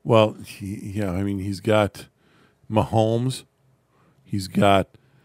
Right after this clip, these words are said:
uh, where do we have him? Where's his running backs? Well, his running backs need some help.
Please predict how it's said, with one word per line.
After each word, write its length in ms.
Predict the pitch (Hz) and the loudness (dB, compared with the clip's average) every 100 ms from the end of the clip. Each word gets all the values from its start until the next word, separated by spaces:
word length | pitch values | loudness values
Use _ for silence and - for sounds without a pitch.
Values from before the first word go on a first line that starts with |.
| _ _ _ _ - | _ _ _ _ -14
uh, 720 | 82 85 82 - - - - | -12 -10 -10 -8 -8 -8 -10
where 280 | - - - | -10 -10 -8
do 100 | 64 | -8
we 140 | - | -8
have 300 | 90 92 92 | -8 -8 -8
him? 220 | - 98 95 | -10 -10 -8
Where's 260 | 98 92 | -8 -8
his 180 | 90 85 | -10 -10
running 260 | 90 92 90 | -8 -8 -8
backs? 560 | 92 90 - - - _ _ _ _ _ _ - | -8 -10 -12 -16 -16 _ _ _ _ _ _ -6
Well, 180 | 107 104 | -2 0
his 120 | 95 | 0
running 240 | 104 101 | 0 0
backs 280 | 90 92 78 | 0 -2 -2
need 140 | 98 - | -8 -6
some 140 | 85 | -6
help. 220 | 87 82 | -6 -8